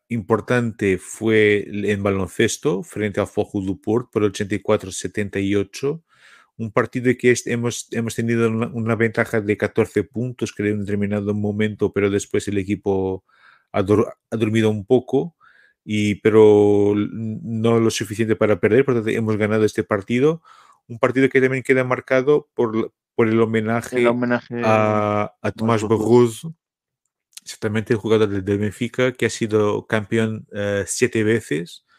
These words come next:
Speaker 1: Por lo tanto, también aquí nuestro homenaje a, y nuestro ag-, agradecimiento a Tomás Barroso. Eh, por lo tanto, pero, y, y, y, y además con esa victoria por ochenta y cuatro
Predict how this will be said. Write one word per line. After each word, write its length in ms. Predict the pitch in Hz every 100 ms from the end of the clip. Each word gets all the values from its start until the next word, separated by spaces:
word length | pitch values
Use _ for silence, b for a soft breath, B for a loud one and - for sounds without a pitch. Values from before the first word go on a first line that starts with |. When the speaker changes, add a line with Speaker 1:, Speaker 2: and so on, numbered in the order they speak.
| b b b b b
Speaker 1:
Por 100 | -
lo 60 | 104
tanto, 260 | 110 104 98
también 260 | 107 104
aquí 260 | 107 - 110
nuestro 320 | 107 - 113
homenaje 540 | 104 104 101 - 104
a, 300 | 101 98 95 101
y 60 |
nuestro 300 | 98 104 107
ag-, 280 | 101 110 117
agradecimiento 880 | 107 107 101 113 110 110 107 107 98
a 80 | 95
Tomás 380 | - 104 101 92 -
Barroso. 720 | 95 92 92 117 120 - 175 _ b b b b _
Eh, 560 | 113 113 110 110 110 107 98
por 100 | 113
lo 60 | 110
tanto, 420 | 113 110 131 -
pero, 160 | 113 113
y, 80 | 110
y, 320 | 117 110 95
y, 500 | 104 95 92 92 107
y 80 | 101
además 300 | 95 104 104
con 140 | 107
esa 160 | 104 107
victoria 500 | 101 90 101 107 107
por 200 | - 98
ochenta 260 | 95 101 95
y 40 |
cuatro 500 | - 101 107 113